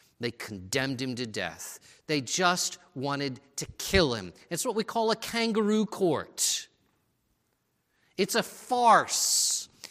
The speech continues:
It, it's a show of justice when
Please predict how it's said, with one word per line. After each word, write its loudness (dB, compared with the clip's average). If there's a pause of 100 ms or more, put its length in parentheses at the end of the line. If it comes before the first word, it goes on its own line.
(120)
It, -2
it's -2
a 2
show 10
of 2
justice 0 (260)
when 2